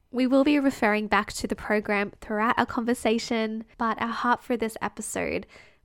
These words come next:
or this conversation is for it to be really, really helpful for you, even if you don't think you're really interested in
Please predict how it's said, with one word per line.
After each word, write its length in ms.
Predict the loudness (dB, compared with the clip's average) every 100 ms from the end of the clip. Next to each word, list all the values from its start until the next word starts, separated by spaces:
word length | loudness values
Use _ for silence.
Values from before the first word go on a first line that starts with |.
| -4
or 100 | 0
this 240 | 0 -4
conversation 800 | -4 -2 -2 0 0 -2 -2 -4
is 160 | -4 -4
for 220 | -2 -2
it 100 | -2
to 120 | -4
be 200 | -2 -2
really, 380 | -2 0 0 0
really 260 | -2 -4
helpful 400 | -4 -6 -6 -6
for 160 | -8 -8
you, 260 | -8 -8 -2
even 240 | -2 0 0
if 260 | 0 -2
you 80 | -4
don't 300 | -2 -4 -4
think 240 | -6 -6
you're 140 | -4 -4
really 320 | -2 -4 -4
interested 540 | -8 -8 -8 -4 -4 -4
in 280 | -6 -8